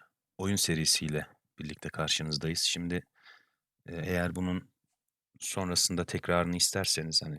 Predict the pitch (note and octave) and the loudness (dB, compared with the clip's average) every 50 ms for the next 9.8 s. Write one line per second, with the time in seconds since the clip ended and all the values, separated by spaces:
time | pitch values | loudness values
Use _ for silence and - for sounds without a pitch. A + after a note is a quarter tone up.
0 | - _ _ - - - - F2+ D#2+ D#2+ D#2+ D#2+ D#2+ D#2+ D#2 D#2 D#2+ D#2+ D#2 D#2 | -10 _ _ -8 -4 -2 0 0 0 0 0 -2 -2 -2 0 0 0 0 0 0
1 | D#2+ D#2 - - D#2+ E2 F#2 G#2 _ _ _ _ _ _ _ _ _ _ _ _ | 0 0 0 -2 -2 -4 -6 -8 _ _ _ _ _ _ _ _ _ _ _ _
2 | _ _ _ _ _ _ _ _ _ _ _ _ _ _ _ - G2 F#2 - - | _ _ _ _ _ _ _ _ _ _ _ _ _ _ _ -2 -2 -2 0 -2
3 | F#2+ - - F#2 F2 E2+ E2+ E2 - - F2+ E2+ F2 F2 F2 F2 F2 E2+ - F2+ | -6 -2 2 2 4 4 2 2 0 0 0 0 0 2 2 0 0 0 0 0
4 | F2 E2+ E2+ E2 D#2+ - - E2+ E2 E2+ - _ _ _ _ _ _ _ - - | 2 2 2 0 0 -2 -4 -4 -6 -8 -10 _ _ _ _ _ _ _ -6 -2
5 | F#2 F#2 F#2 F2+ E2+ D#2+ E2 - - - - - - _ _ _ _ _ - F2+ | -2 0 0 0 0 0 2 2 2 2 0 -2 -10 _ _ _ _ _ -6 -2
6 | F2+ - - G2 F2+ F2+ F2+ F2 D#2+ D#2+ D#2+ E2+ G2+ G#2 - _ _ _ _ _ | 2 2 4 4 4 2 2 2 0 0 0 0 0 -2 -2 _ _ _ _ _
7 | _ _ _ F2 E2+ E2+ E2+ F2+ E2+ F2+ F2+ E2+ F2 F2 E2+ E2+ E2+ E2 E2 F#2+ | _ _ _ -12 -8 -6 -4 -2 -2 0 0 0 0 0 0 -2 -2 -2 -2 -2
8 | A2 - - _ - - F2 E2+ - G2 F2 E2+ E2 E2+ D#2 - - - - - | -4 -4 -8 _ -8 -6 -6 -4 -4 -4 -4 -2 -4 -2 0 2 2 2 2 0
9 | E2+ D#2+ D2+ D#2+ D#2 - - E2+ E2 D#2+ E2 D2+ - - - - | -4 -6 -4 -2 -2 -2 -2 -2 -2 -2 -2 0 0 0 0 -2